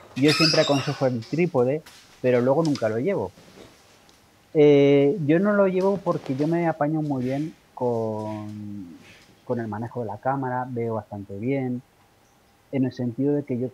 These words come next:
voy con compañeros, pues que a lo mejor no ven tan bien, eh, les cuesta a lo mejor enfocar, tal, pues mira, si tienes algún problema de ese tipo, y, y yo aconsejo siempre el trípode. Además ahora hay trípodes pequeños, adaptables, que funcionan muy bien.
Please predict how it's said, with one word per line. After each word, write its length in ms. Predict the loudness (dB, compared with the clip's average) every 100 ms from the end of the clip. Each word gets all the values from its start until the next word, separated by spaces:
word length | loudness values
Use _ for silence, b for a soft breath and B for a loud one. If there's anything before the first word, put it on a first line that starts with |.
| _ -8
voy 180 | -6
con 200 | -4 -6
compañeros, 680 | -4 -4 -2 -2 -2 -4 -6 -8
pues 120 | -14
que 80 | -10
a 40 | -8
lo 60 |
mejor 240 | -8 -8 -8
no 80 |
ven 180 | -8 -8
tan 240 | -10 -8 -4
bien, 420 | -2 -2 -6 -8 _ _ _ _ _
eh, 100 | -6
les 160 | -6 -4
cuesta 320 | -8 -4 -4
a 40 |
lo 60 | -2
mejor 300 | -4 -4 -6
enfocar, 840 | -6 -8 0 2 4 4 2 -2 -4 -4
tal, 240 | -2 -2
pues 160 | -6 -6
mira, 240 | -4 -4 -6
si 80 | -8
tienes 300 | -4 -2 -2
algún 220 | -2 -2
problema 280 | -4 -4 -4
de 200 | -6 -8
ese 140 | -8 -6
tipo, 320 | -4 -2 -2
y, 100 | -2
y 240 | -2 -2 0
yo 120 | 0
aconsejo 440 | 0 -4 -8 -12
siempre 300 | -10 -8 -4
el 80 | -4
trípode. 320 | -6 -14 -16 _ _ _ _ _ -14
Además 280 | -8 -6 -2
ahora 140 | -2
hay 80 | -2
trípodes 520 | -2 -2 -2 -2 -2 -8 _ _ _ _
pequeños, 760 | -4 -2 -2 0 0 -2 -4 -4
adaptables, 800 | -4 -4 -2 0 0 -2 -4 -8 -8
que 120 | -6
funcionan 480 | -6 -8 -6 -6 -6
muy 100 | -6
bien. 220 | -8